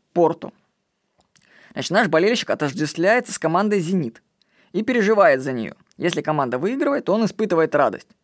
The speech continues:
проигрывает — разочарование. Болельщик же Порту в этот самый момент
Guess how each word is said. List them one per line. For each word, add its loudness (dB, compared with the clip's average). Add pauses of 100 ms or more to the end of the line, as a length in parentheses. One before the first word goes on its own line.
проигрывает — -2 (120)
разочарование. -4 (680)
Болельщик 2
же 0
Порту 2
в 0
этот 0
самый 0
момент -2